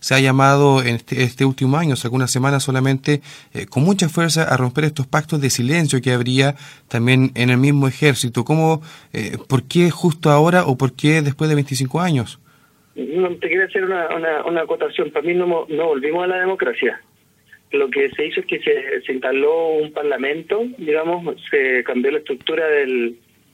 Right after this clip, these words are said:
Speaker 2: del Poder Ejecutivo, pero se mantuvo prácticamente todo el armatoste que se había armado en dictadura a punta de violaciones a los derechos humanos. Lo que hubo se llamó transición, y es un acuerdo que se hizo entre los gobiernos de la concertación, los militares y los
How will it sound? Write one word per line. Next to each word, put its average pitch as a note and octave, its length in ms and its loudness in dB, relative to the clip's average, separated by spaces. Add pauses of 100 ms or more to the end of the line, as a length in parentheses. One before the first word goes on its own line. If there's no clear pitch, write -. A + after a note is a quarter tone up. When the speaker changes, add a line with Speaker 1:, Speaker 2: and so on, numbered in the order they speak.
(140)
Speaker 2:
del C#3+ 140 0
Poder D3+ 260 0
Ejecutivo, D#3+ 520 -2
pero D#3 200 0
se D3+ 120 -2
mantuvo C#3+ 460 -2
prácticamente E3 680 -4
todo D#3 180 0
el F3 80 -2
armatoste F3 480 -4
que E3 100 -2
se - 80 -4
había D#3+ 260 2
armado D3+ 440 -2
en C#3+ 80 -6
dictadura D3+ 560 -2 (420)
a C#3 120 -4
punta F3+ 360 -4
de F3 120 0
violaciones E3 420 -2
a D#3+ 40 -2
los D#3 100 -4
derechos D#3+ 340 -2
humanos. A#2+ 260 -4 (400)
Lo C3+ 160 -2
que D3+ 100 -4
hubo F#3 200 -2
se F#3 120 -6
llamó D#3 300 -2
transición, B2+ 720 -2
y C#3+ 120 -4
es C#3 100 -2
un D3+ 80 -10
acuerdo D#3+ 440 -4
que D#3 140 -4
se D3 120 -4
hizo D#3 400 -4
entre C#3 300 -6
los A#2+ 140 -4 (220)
gobiernos D3 340 0
de D#3 60 -4
la D3 40 -6
concertación, C#3 720 -2 (460)
los C#3 140 -2
militares D#3+ 680 -2
y D3 80 -6
los C#3 140 -4